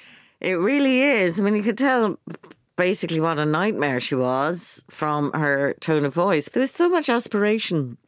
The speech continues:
in the movies. Um, people, eh, you know, when they went, sat in those darkened theatres, they looked up.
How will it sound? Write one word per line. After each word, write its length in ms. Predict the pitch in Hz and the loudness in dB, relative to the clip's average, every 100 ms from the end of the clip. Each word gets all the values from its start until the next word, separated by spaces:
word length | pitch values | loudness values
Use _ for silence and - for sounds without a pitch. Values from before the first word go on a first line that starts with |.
| _ | _
in 180 | 175 196 | 2 4
the 60 | 185 | 4
movies. 760 | 185 180 156 131 131 - - - - | 4 2 0 -2 -2 -6 -10 -12 -6
Um, 200 | 143 165 | -4 -2
people, 420 | 233 220 226 208 - - - - | -2 -2 0 0 -4 -16 -20 -6
eh, 140 | - - | -2 -2
you 140 | - 196 | 0 2
know, 160 | 185 | 4
when 140 | 185 180 | 4 2
they 80 | 180 | 2
went, 260 | 185 - | 2 0
sat 200 | - 208 | -2 0
in 100 | 220 | 0
those 200 | 202 185 | 0 -2
darkened 360 | - 175 175 165 | 0 -2 -2 -4
theatres, 440 | 180 175 165 156 | -2 0 0 -2
they 140 | - 165 | 0 0
looked 300 | 180 - - - | 0 -4 -8 -4
up. 280 | 156 - | -4 -6